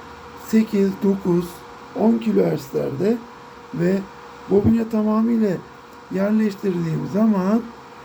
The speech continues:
eee, şu anda sekiz, dokuz kilohertz civarlarında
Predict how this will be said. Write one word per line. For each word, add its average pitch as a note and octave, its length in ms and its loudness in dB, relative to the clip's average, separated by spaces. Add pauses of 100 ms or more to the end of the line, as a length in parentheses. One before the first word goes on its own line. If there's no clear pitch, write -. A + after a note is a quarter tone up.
(360)
eee, F3+ 760 0 (120)
şu B3+ 100 2
anda A3+ 480 2 (1000)
sekiz, A3 440 2 (100)
dokuz A3 300 0 (100)
kilohertz F3+ 500 2
civarlarında F3+ 760 2